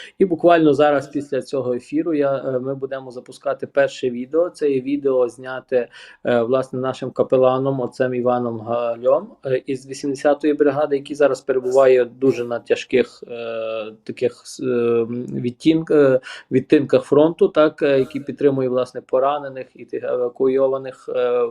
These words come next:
наших воїнів. От, і, е, власне, від його першого відео, якого він закликає, він дякує за попередній, е, збір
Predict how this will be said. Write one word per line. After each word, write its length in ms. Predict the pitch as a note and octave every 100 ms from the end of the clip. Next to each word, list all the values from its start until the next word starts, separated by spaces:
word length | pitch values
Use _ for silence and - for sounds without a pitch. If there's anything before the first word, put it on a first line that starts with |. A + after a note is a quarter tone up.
| B2+
наших 300 | B2 - A#2
воїнів. 460 | A#2 B2+ C3+ E3 - - - - -
От, 320 | - D3 C#3 -
і, 200 | - F#3
е, 760 | F3 - C#3 C3+ B2+ B2+ B2+ B2
власне, 480 | B2 D3+ F3 E3 D3
від 280 | E3 D#3+
його 220 | D3+ D3+ F3+
першого 580 | E3 D#3+ D3 D3+ C#3
відео, 460 | C#3 C3+ C#3+ F3 G#3
якого 340 | D3+ D3+ D3 C#3+
він 120 | C#3
закликає, 580 | C#3 C3+ C#3 C#3 C3+ B2+
він 140 | C3
дякує 380 | C3+ C3 - C3
за 140 | B2 B2
попередній, 840 | - - C3+ D3+ D#3+ F#3 F#3 G3 -
е, 720 | D3 C#3+ C#3 C#3 C#3 C#3 C#3 C#3 C#3
збір 460 | B2 B2+ D#3+ F#3